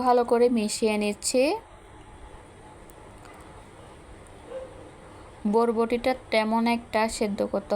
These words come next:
হবে না, যখন বরবটিটা হাফ সেদ্ধ হয়ে আসবে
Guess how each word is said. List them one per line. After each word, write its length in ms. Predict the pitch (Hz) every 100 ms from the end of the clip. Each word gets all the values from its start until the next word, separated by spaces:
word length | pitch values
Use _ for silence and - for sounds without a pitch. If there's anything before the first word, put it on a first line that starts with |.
| 202
হবে 220 | 190 196 196
না, 60 | 226 226
যখন 260 | 190 196 220 214
বরবটিটা 600 | 208 202 - 190 202 220 226 262 - - - -
হাফ 240 | 233 233 233
সেদ্ধ 220 | - 220 208 220
হয়ে 240 | 220 214 220 196
আসবে 320 | 180 190 185